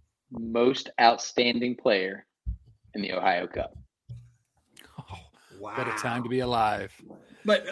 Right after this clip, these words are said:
Speaker 3: um, to me, a lot of it would have to do with the cost. I mean, I, I'm not gonna spend a whole lot of money on a Tyler Na-, on a guy that's gonna, like Chad said, my third or fourth outfielder.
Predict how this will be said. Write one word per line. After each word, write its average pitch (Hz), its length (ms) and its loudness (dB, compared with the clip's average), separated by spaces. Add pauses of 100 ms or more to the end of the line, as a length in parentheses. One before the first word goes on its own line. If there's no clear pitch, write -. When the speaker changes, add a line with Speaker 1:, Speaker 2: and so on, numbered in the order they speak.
Speaker 3:
um, - 240 -12
to 190 100 0
me, 233 260 4
a 196 60 2
lot 180 240 0
of 170 80 0
it 156 40 0
would 143 100 0
have 151 160 0
to 131 80 -6
do 135 180 -2
with 123 100 -4
the - 60 -20
cost. 113 500 -10 (760)
I 127 60 -10
mean, 127 140 -4
I, 143 140 -6
I'm 147 160 0
not 147 180 0
gonna 135 140 -4
spend 135 300 -6
a - 20 -6
whole 131 180 0
lot 117 160 0
of 110 60 -8
money 113 240 -8
on 107 120 -8
a 104 40 -8
Tyler 113 380 -8
Na-, 110 120 -8 (180)
on 127 120 0
a 120 60 2
guy 123 200 2
that's 113 140 2
gonna, 120 200 0
like 120 200 0 (120)
Chad 123 260 0
said, 104 140 -4 (160)
my 117 100 -4
third 135 280 4
or 123 40 2
fourth 127 300 2
outfielder. 147 520 2